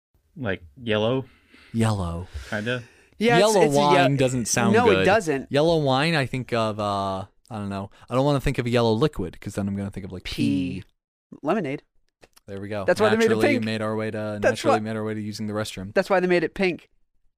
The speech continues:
Speaker 2: 'Cause lemonade was
Speaker 3: 'Cause
Speaker 2: yellow,
Speaker 3: lemonade
Speaker 2: and
Speaker 3: was
Speaker 2: they were
Speaker 3: yellow,
Speaker 2: like,
Speaker 3: and they're like,
Speaker 2: "Oh, they,
Speaker 3: "People are
Speaker 2: uh,
Speaker 3: gonna think of
Speaker 2: they,
Speaker 3: piss."
Speaker 2: they think too much of pee."
Speaker 3: <laughs> We gotta make it, we gotta make it another color.
Speaker 2: No,
Speaker 3: Make it
Speaker 2: but
Speaker 3: pink.
Speaker 2: Mimi, Mimi was awestruck as I genuinely got passionate about
Speaker 3: You
Speaker 2: why
Speaker 3: got
Speaker 2: pink
Speaker 3: angry.
Speaker 2: lemonade is called.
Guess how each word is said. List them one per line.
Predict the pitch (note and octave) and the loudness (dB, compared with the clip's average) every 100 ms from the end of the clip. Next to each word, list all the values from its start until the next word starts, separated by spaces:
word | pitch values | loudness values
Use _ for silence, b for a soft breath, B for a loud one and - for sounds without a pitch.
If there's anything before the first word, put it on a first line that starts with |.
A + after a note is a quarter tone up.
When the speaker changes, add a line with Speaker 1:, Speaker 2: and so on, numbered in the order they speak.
| _ | _
Speaker 2:
'Cause | A#2+ A2+ | -4 0
lemonade | A2+ A2+ A#2 A2 | 0 2 0 0
was | A2 | 2
Speaker 3:
'Cause | |
Speaker 2:
yellow, | A2+ F#3 | 4 6
Speaker 3:
lemonade | F#3 | 6
Speaker 2:
and | - | 6
Speaker 3:
was | F3+ | 4
Speaker 2:
they | A#3 | 6
were | - | 6
Speaker 3:
yellow, | F3 | 6
Speaker 2:
like, | |
Speaker 3:
and | E3 | 6
they're | E3 | 6
like, | D#3+ | 4
Speaker 2:
"Oh, | B2+ | 4
they, | A#2 - - | 0 -2 0
Speaker 3:
"People | A#3 | 4
are | |
Speaker 2:
uh, | B3+ | 4
Speaker 3:
gonna | B3 | 4
think | C4 | 2
of | G#3+ | 4
Speaker 2:
they, | F3 | 6
Speaker 3:
piss." | - - | 6 4
Speaker 2:
they | A#3 | 2
think | C4+ F#3+ | 2 2
too | C4 | 2
much | B3+ | 2
of | G#3+ | 2
pee." | - F4+ B3+ D#3+ | 4 6 4 0
Speaker 3:
<laughs> | - A4 - C#5 C#5+ - _ - - - - | -2 0 2 2 0 -2 _ -20 -20 -16 -4
We | A#3+ | 0
gotta | A#3+ | 2
make | A#3+ A#3 | 2 2
it, | A3+ - _ - | 0 -2 _ -4
we | G#3 | 0
gotta | C#4 C4+ | 2 2
make | B3 | 2
it | A3+ | 2
another | A#3 A3 | 2 2
color. | A3+ G3 C3+ _ _ | 2 0 0 _ _
Speaker 2:
No, | A#2 G#2+ G#2 | -6 -4 0
Speaker 3:
Make | G#3+ | 2
it | |
Speaker 2:
but | G#2 | 2
Speaker 3:
pink. | B3 - - | 2 0 -10
Speaker 2:
Mimi, | A2+ B2 A#2 A2+ G#2+ | -8 -4 -4 -4 -6
Mimi | A2 B2 A2+ A2 | -6 -6 -4 -6
was | G#2+ | -6
awestruck | - G2+ G2 - G#2 - | -2 0 0 -4 -6 -6
as | G#2+ | -6
I | G#2 | -6
genuinely | G#2+ G2+ G2+ G2+ | -6 -6 -8 -10
got | G2 E2 | -10 -8
passionate | G2 F#2+ - G2 G2 | -6 -6 -8 -10 -6
about | G2+ F#2 | -4 0
Speaker 3:
You | D#3 | 2
Speaker 2:
why | D3+ | 4
Speaker 3:
got | C#3+ | 2
Speaker 2:
pink | C#3+ | 0
Speaker 3:
angry. | C#3 | -2
Speaker 2:
lemonade | G2+ G2+ G2 | -6 -6 -8
is | G2 | -10
called. | A2 | -12